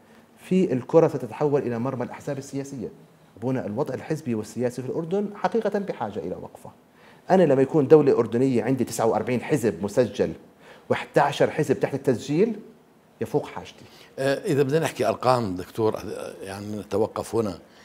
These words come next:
Speaker 2: تسعة وأربعين حزب، كم عدد ال-،
Speaker 1: منتسبين.
Speaker 2: المنتسبين لهذه الأحزاب؟ يعني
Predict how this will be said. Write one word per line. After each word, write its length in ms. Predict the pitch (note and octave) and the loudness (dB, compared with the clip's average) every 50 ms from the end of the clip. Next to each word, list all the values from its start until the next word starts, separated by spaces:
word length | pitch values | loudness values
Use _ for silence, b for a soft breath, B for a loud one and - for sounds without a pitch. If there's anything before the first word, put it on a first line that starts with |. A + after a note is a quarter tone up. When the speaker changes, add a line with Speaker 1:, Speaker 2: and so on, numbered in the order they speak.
| B B B B B B - | B B B B B B -8
Speaker 2:
تسعة 240 | F3 - - - | -6 -2 0 0
وأربعين 340 | D#3 E3 C3+ A2 G#2+ A2 F#2+ | 2 2 0 0 -2 -4 -2
حزب، 300 | E2+ G#2+ A#2 G2 E2+ E2+ E2 - - _ _ _ _ b b b b b b b b b _ - | -2 -2 -2 -2 -4 -8 -10 -14 -20 _ _ _ _ b b b b b b b b b _ -8
كم 300 | - D#3 D3+ D#3+ E3 D3+ - | -6 -6 -4 -6 -6 -4 -2
عدد 340 | C#3 C3+ A#2+ C#3 D3 C#3 B2 - - - - - _ - - | 0 2 2 2 0 0 -6 -14 -18 -20 -20 -20 _ -6 -4
ال-، 440 | B2+ A#2+ A2+ G#2+ G#2 G#2+ G#2+ G2+ G#2 - - - | -4 -2 -2 -4 -6 -6 -8 -8 -10 -12 -8 -6
Speaker 1:
منتسبين. 480 | B2+ A#2+ - - - B2 B2+ A2 - - | -6 -4 -4 -4 -4 -2 -2 -2 -2 0
Speaker 2:
المنتسبين 800 | D3 C3+ C3+ C3+ A#2 - C#3+ B2 - - C3+ A#2 B2+ C3 C3+ B2+ | 2 2 4 2 2 2 0 -2 0 0 0 4 4 6 6 6
لهذه 220 | A#2+ G#2+ A2+ A#2 A2+ | 4 4 2 2 2
الأحزاب؟ 420 | G2+ F#2+ - E2 F2 F#2 G2 G#2+ G#2 - - _ B B B B B B B B B B - - _ _ _ _ _ _ _ _ _ _ _ - | 0 -2 -6 -6 -6 -8 -8 -8 -10 -16 -20 _ B B B B B B B B B B -20 -20 _ _ _ _ _ _ _ _ _ _ _ -6
يعني 460 | C#3 A#2 - A2 A#2+ A#2 A2+ A2+ - | -6 -4 -4 -2 -2 -2 -2 -2 -4